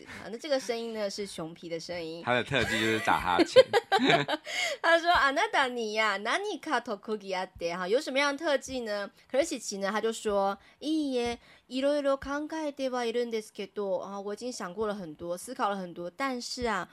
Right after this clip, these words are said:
Speaker 1: 我还不是很清楚啊，到底自己喜欢什么或擅长什么，所以才会这样子启程嘛。”那这个先輩魔女，这个前辈魔女就说，“そう？是这样吗？私はもうじき修行が明けるの。”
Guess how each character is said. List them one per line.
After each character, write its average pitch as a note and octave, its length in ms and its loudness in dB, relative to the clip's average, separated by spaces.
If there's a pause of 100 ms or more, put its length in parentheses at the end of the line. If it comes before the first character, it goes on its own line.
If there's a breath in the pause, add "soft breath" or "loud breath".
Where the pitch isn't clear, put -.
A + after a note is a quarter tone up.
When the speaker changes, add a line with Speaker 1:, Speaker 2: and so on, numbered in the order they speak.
(160 soft breath)
Speaker 1:
我 F3 100 -6
还 F3 120 -8
不 - 140 -10
是 - 180 -8
很 E3 160 -6
清 F3 240 -14
楚 D3 220 -14
啊， G2+ 120 -10
到 G#3+ 140 -4
底 F3 120 -6
自 G#3 140 -12
己 E3+ 200 -10
喜 - 160 -10
欢 B3+ 180 -2
什 C4 160 -6
么 F#3+ 140 0
或 G#3+ 120 -2
擅 A3 220 -4
长 D#3+ 220 -10
什 - 180 -12
么， - 180 -10 (280 soft breath)
所 C#4 140 0
以 C4+ 40 2
才 A3+ 180 -6
会 G#3+ 280 -2 (180 soft breath)
这 - 80 -4
样 A3+ 120 0
子 F#3 80 -18
启 - 240 -14
程 D#3 320 -16
嘛。” G2 80 -16 (480 soft breath)
那 E4 120 0
这 E4+ 100 -10
个 D4+ 100 -2
先 B3+ 300 -4
輩 B3+ 220 -2
魔 A#3+ 120 -4
女， E3 320 -4
这 G3+ 120 -6
个 G3 120 -2
前 G3 280 -8
辈 A3+ 160 -2
魔 F3+ 180 -6
女 E3+ 100 -8
就 F3 160 -8
说 F3 420 -6
，“そ D4 480 -2
う？ - 120 -20
是 - 140 -18
这 E4 120 -6
样 D#4 140 -2
吗？ C4 300 -4 (280 soft breath)
私 G#3 380 -8
は G3+ 180 -4
も C4+ 320 -4
う D#4+ 60 -6
じ D#4+ 160 -10
き A3+ 240 -10
修 A#3+ 300 -6
行 E4 260 0
が E4 160 2
明 C#4+ 80 2
け F4+ 180 -6
る F4+ 120 -6
の。” A#3+ 220 -2